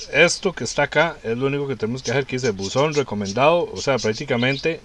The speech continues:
nos va a dejar la película tal y como viene, ¿verdad? No lo va a rellenar ni esas cosas porque puede perder píxeles, entonces simplemente la película, que es de cuatro tercios, se va, este,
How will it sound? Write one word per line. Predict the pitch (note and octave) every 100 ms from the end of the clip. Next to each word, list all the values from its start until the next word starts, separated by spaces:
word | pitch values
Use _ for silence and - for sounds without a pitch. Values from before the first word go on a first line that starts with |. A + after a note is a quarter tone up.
| -
nos | G2+ F#2+
va | -
a |
dejar | C3+ C3+
la | C#3+
película | A#2+ B2 D3 B2+
tal | A#2 B2+
y |
como | C3 C#3 G2
viene, | G2+ G#2 - - - E2
¿verdad? | F2 A2 G#2+ -
No | F#2+ A2+
lo | B2
va | C3+
a |
rellenar | C3 C#3 A#2 G#2+ C#3
ni | C#3
esas | A#2 C3 B2
cosas | C3+ C#3 D3
porque | - G#2+ - G3+ F#3 -
puede | G3+ G#3+ C3 A2 D#2+ -
perder | G2 F2+ G#2
píxeles, | A#2 A2+ B2 G#2+
entonces | F#2 F2+ A#2 -
simplemente | - - C3+ C#3+ D3+ B2+
la | G2
película, | - C#3+ A2 D#2 - - - - - - -
que |
es | G#2
de | C3
cuatro | A#2+ C3+ C3+
tercios, | C3 C#3 C3 D#3+ D3+ - - - - - - - -
se | - -
va, | G2+ G#2 B2 B2+ A#2+ G2 E2+ - -
este, | G#2 - G2+ F#2+ G2